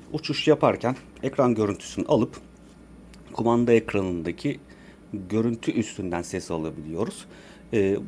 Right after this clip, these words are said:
bunu aradan çıkartmak için nasıl olur? Buradaki ekran, e, görüntüsünü de bilgisayara indiririz. Aynı zamanda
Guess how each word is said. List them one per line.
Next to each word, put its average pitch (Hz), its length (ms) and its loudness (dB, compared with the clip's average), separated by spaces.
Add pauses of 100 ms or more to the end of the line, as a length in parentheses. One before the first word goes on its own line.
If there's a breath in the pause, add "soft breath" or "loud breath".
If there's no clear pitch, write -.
bunu 151 300 4
aradan 139 260 4
çıkartmak 117 540 0
için - 440 -6
nasıl 135 240 0
olur? 107 220 2 (140)
Buradaki 123 600 0
ekran, 120 360 2 (260)
e, 95 200 0
görüntüsünü 98 720 -2
de 80 100 -8 (960)
bilgisayara 98 500 -2
indiririz. 135 520 -2
Aynı 127 220 2
zamanda 113 500 -2